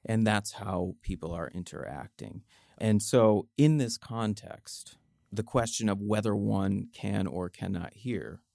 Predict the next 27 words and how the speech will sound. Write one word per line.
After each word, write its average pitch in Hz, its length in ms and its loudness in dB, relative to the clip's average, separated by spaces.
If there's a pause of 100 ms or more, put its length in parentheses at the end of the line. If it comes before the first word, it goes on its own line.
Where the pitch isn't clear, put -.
becomes - 580 -8 (200)
especially 90 520 -6
important. - 560 -12 (640)
And 101 320 2
so 101 640 4
reformers, 160 960 2 (560)
Martin 117 360 2
Luther 131 280 4
in 113 100 2
particular, 147 800 4
and 95 220 2
other 107 240 6
early 110 240 6
reformers 101 880 2
following 107 500 4
him, 98 560 2
um, 95 400 -4 (240)
this 113 300 2
is 143 120 0
an 120 120 2
open 113 280 4
question 110 580 -2
for 95 340 0
them, 92 320 -6
whether 104 400 4
or 95 240 -4
not 92 500 -4